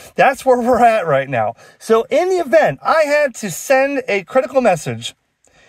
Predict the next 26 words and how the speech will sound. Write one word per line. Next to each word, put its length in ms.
this, 460
my 120
ICOM 440
seventy-one 560
hundred, 360
and 500
my 100
laptop 480
is 380
the 180
only 220
method. 400
I'm 80
gonna 140
show 160
you 120
right 160
now. 180
I 80
just 180
received 560
a 140
couple 500
of 480
messages. 540
See, 220